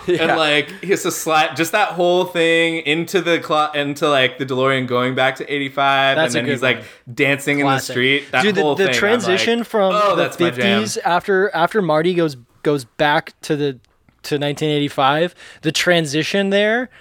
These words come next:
Speaker 3: from the clock tower to, like, a helicopter flying over the clock tower is a really
Speaker 2: Yeah.
Speaker 3: good transition.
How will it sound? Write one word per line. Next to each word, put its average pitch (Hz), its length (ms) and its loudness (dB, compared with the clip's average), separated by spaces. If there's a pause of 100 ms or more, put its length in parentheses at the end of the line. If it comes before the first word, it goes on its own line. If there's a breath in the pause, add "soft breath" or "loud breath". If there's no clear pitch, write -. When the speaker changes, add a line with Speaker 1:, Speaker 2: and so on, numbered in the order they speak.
(100)
Speaker 3:
from 170 200 0
the 151 80 0
clock 151 380 2
tower 175 360 4
to, 165 120 -6
like, 143 180 0
a 139 60 0
helicopter 147 600 -2
flying 139 480 -4
over 156 220 0
the 160 80 -2
clock 170 320 0
tower 190 400 4
is 160 140 0
a 143 60 -2
really 151 500 2
Speaker 2:
Yeah. - 20 -2 (280)
Speaker 3:
good 127 100 -16
transition. 117 680 -10